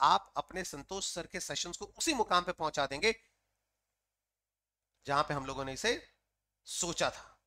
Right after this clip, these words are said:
बिल्कुल एकदम जबरदस्त तरीके से। ठीक है, तो नेक्स्ट वीक में हम एक्सपेक्ट कर रहे हैं कि तुरंत इस सेशन को हम लोग दो हज़ार प्लस लाइव भी हम लोग यहाँ पे लेकर के जाएंगे, स्टूडियो से क्लास होगी, दोस्तों ध्यान रखिएगा। ठीक है, अभी तो आगे आरसी करना है,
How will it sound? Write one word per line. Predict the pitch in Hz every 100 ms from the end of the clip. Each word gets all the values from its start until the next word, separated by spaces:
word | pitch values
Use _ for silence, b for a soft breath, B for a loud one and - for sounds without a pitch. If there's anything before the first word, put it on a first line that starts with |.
| -
बिल्कुल | 127 - 117
एकदम | - 107
जबरदस्त | 165 170 160 143
तरीके | 127 117 110
से। | - -
ठीक | 185
है, | 175 b b -
तो |
नेक्स्ट | 160 220 -
वीक | - 233
में |
हम | 240 180 175
एक्सपेक्ट | - 220 -
कर | 202
रहे |
हैं | 220
कि |
तुरंत | 220 233 254 233
इस | -
सेशन | 185 190
को | 185
हम | 180
लोग | 226 B B -
दो | 160
हज़ार | 160 160 156
प्लस | 208 185 -
लाइव | 143 147
भी | 143
हम | 135
लोग | 135
यहाँ | 131 120
पे | 196 214 B B
लेकर | - -
के | 131 147
जाएंगे, | 139 165
स्टूडियो | 196 208 208 226
से | 202
क्लास | 170 147 147
होगी, | 170
दोस्तों | 156 147 170
ध्यान | 131 113
रखिएगा। | 104 101 - -
ठीक | 202
है, | - B -
अभी | -
तो | 185
आगे | 175 214 233 _ -
आरसी | 151 165 - 220
करना | 190 180 180
है, | 180 185 170